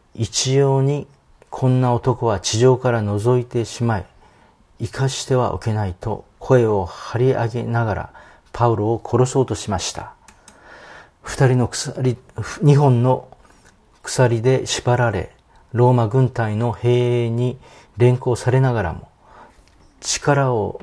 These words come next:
力ず-、力を尽くして神様の御言葉を証しするパウロを生かしてはおけないと声を張り上げるユダヤ人たちには、神様は生きていらっしゃる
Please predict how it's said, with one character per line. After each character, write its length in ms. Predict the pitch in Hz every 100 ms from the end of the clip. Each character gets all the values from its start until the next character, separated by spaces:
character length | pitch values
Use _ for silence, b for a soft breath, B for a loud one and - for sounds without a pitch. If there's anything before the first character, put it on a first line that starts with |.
| -
力 380 | - 143 139 131
ず-、 200 | 127 - _ _ _ _ _ _ _ _ -
力 380 | - - 143 135
を 100 | 113
尽 160 | -
く 140 | - 135
し 160 | -
て 240 | - 95 - B B B B B -
神 240 | 131 123
様 240 | - 117
の 60 | 110
御 260 | 104 98 127
言 180 | 123
葉 140 | 117 120
を 200 | 120 -
証 440 | 110 - 131 -
し 40 | 131
す 160 | -
る 120 | 120 117
パ 180 | 127 127
ウ 80 |
ロ 100 | 95 85
を 140 | - B B B -
生 100 | 107
か 200 | - 147
し 140 | 139
て 120 | - 135
は 200 | 110 95
お 80 |
け 180 | - 123
な 160 | 120 107
い 100 | 92 -
と 160 | - 110
声 300 | - 147 123
を 80 | 120
張 200 | - 110
り 120 | 123
上 120 | 131
げ 120 | 120
る 120 | 104 87
ユ 100 | 98
ダ 120 | 120
ヤ 60 | 113
人 280 | 107 98
た 240 | 92 - 110
ち 180 | - 98
に 160 | 104
は、 220 | 101 - B B B B B B B _ _ _ _ _ _
神 240 | - 120
様 280 | - 104 98
は 240 | 107 113 - B B B B
生 100 | -
き 140 | - -
て 180 | - 110
い 120 | 104
ら 100 | 117
っ 40 |
し 220 | - -
ゃ 60 | 127
る 240 | 113 110